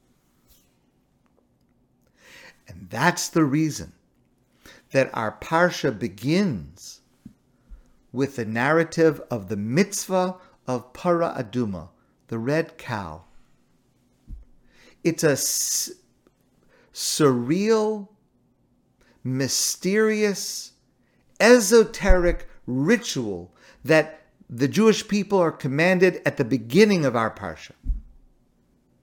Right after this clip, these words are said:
It involves an offering, and then the ashes of this animal are mixed with water and other things, and a person who has suffered a loss, a person who has come into contact with death,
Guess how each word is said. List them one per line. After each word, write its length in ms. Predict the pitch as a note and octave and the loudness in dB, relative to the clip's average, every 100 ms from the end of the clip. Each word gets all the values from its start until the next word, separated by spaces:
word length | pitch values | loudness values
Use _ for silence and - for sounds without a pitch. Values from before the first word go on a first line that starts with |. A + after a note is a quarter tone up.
| _ - - | _ -20 -2
It 160 | E3+ E3+ | 2 4
involves 640 | D#3+ C#3+ E3+ G3 G#3+ D3+ | 2 4 4 6 6 4
an 160 | D#3 - - | 2 0 2
offering, 760 | F#3 G3+ A3 G3+ G#3 G3+ A3+ - _ _ - - | 2 2 0 -2 -2 -4 -8 -12 _ _ -20 -4
and 200 | D#3 D#3+ | 0 4
then 160 | E3 D#3+ | 4 2
the 180 | D#3 - | 0 2
ashes 500 | F#3 G#3+ - G#3 E3 | 2 2 2 0 2
of 120 | E3+ | 0
this 160 | D#3+ - - | 0 -4 0
animal 440 | F3 G3+ G3+ F#3 | 2 2 2 4
are 140 | E3 C#3+ | 4 4
mixed 320 | G3 - - | 0 -6 -4
with 180 | D3 C3 | -4 -2
water 560 | C#3+ G3+ B3 A3+ G3+ | 4 8 8 8 6
and 160 | D#3+ D#3 | 4 2
other 220 | A3 A3+ G#3+ | 2 4 4
things, 500 | A3 G#3 G3+ G3 - - - - | 2 0 0 -4 -10 -16 -6 0
and 120 | E3 | 0
a 60 | |
person 460 | E3 - A#3 - A3 | 0 2 2 4 2
who 220 | F3 F#3+ | 2 4
has 140 | E3+ - | 4 2
suffered 540 | - G3+ G#3 G3 F3+ - | 0 0 2 0 0 2
a 100 | D3+ | 2
loss, 760 | C#3+ D3+ F3+ D#3 A2 - - - - - | 4 4 4 4 -2 -10 -14 -18 -8 -6
a 60 | |
person 400 | - F#3+ A3 A3 | 0 4 4 4
who 100 | F#3 | 2
has 100 | F3+ | 2
come 240 | F3 F#3+ F3+ | 0 0 0
into 180 | F3 E3 | 0 -4
contact 720 | - F3 G#3 G3+ F#3 E3+ D3+ | -6 -2 -2 0 0 0 -2
with 240 | C3 - | -6 -2
death, 380 | D#3+ C#3 G2 | 2 2 0